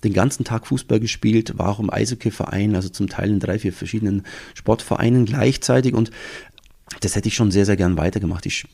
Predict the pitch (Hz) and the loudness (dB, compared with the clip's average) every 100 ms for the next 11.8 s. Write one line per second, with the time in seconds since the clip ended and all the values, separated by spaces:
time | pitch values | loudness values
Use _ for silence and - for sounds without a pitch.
0 | - - 120 104 95 - 85 - 104 120 | -12 -4 0 2 2 0 -6 0 4 4
1 | 104 104 101 123 110 - 127 - - 113 | 2 2 2 2 0 -2 -4 -4 -2 0
2 | 95 - - 98 - 104 123 - 101 - | 0 -4 -6 -8 -2 0 0 0 -2 -2
3 | 101 104 123 98 98 - 101 - 92 90 | -2 -2 -2 -2 -4 -4 -6 -2 -4 -2
4 | 101 101 95 - - 98 - 104 104 - | -4 -2 -2 -4 -8 -8 -6 -4 -2 -2
5 | - - - - - - - 92 95 104 | -4 -4 -4 -6 -12 -8 -4 -2 -2 -2
6 | 90 98 98 92 95 95 - - - - | -2 -4 -2 0 0 -2 -8 -12 -12 -12
7 | - - - - _ _ _ 156 143 - | -12 -14 -16 -20 _ _ _ 2 2 0
8 | 139 139 139 107 117 127 120 - 131 135 | -2 0 0 0 -2 -4 -2 -2 -2 0
9 | 120 110 120 131 113 104 101 127 - 120 | 0 2 2 2 2 2 2 0 -4 0
10 | 117 123 - 110 107 104 - - - - | 0 0 -4 -4 -2 -2 -4 -10 -12 -14
11 | 135 104 110 131 123 139 - - | -6 -2 0 2 2 0 -2 -20